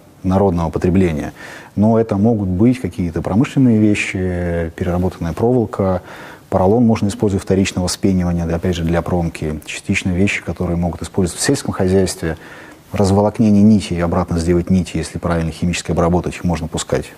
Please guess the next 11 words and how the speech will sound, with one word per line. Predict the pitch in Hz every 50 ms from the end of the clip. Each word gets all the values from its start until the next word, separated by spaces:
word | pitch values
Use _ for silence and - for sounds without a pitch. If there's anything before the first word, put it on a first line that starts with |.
| - -
а, | - 82 78 78 80 80 80 80 80 78 76 78 78 76 76 76 73 73 73 - - - - -
на | 90 82 85 82 80 80 78 73 73 73 -
вторичное | - - 87 92 139 151 - 135 117
использование. | 107 - - 127 113 104 98 98 92 87 85 85 82 - - - - - - - - - - - - - -
То | - 117
есть | 110 - - -
мы | 123 139 156 156 147 151 - -
тему | - 147 143 135 123
эту | 110 - 104
глубоко | 107 107 104 120 117 - 120 104
изучили. | 95 90 82 - - 87 90 117 147